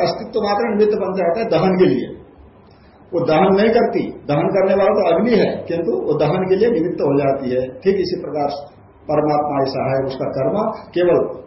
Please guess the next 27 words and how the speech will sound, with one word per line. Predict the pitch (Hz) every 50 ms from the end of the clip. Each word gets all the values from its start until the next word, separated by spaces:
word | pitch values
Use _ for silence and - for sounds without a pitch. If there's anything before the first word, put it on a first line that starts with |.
| - -
सानिध्य | - 165 165 175 190 185 180 180 202 196 180
मात्र | 180 180 180 180 185 180
से | 226 214
निमित्त | 175 170 170 170 170 160
बनना। | 135 120 110 104 - - - - - -
जैसे | 139 151 156 151 180 -
सूर्यकांत | - 156 165 170 185 170 165 170 170 170 170 170
मणि | 165 165 160 214 202
सानिध्य | - 165 143 151 170 175 165 - 180 160
मात्र | 160 160 160 160 165 156 156
से | 196 220 254 269 - - - - - - - 151
अग्नि | 160 165 165 175
के | 160 175 165 -
दहन | 156 147 143 151 165 165 -
शक्ति | - 170 - - - 156
की, | 151 170 165 156 - - 127
दहन | 143 147 147 160 175 165
के | 170 180
लिए | 185 214 240 226
निमित्त | - 147 175 175 - 151
बन | 143 147 147 143
जाती | 143 131 131 131 131 127 120 131
है, | 135 135 - - - -
ठीक | - 202 208 202
इसी | 180 - 165 -
प्रकार | - - 127 135 120 120 113 - - - - - - - - -
परमात्मा | 147 143 143 143 143 143 139 - 180 190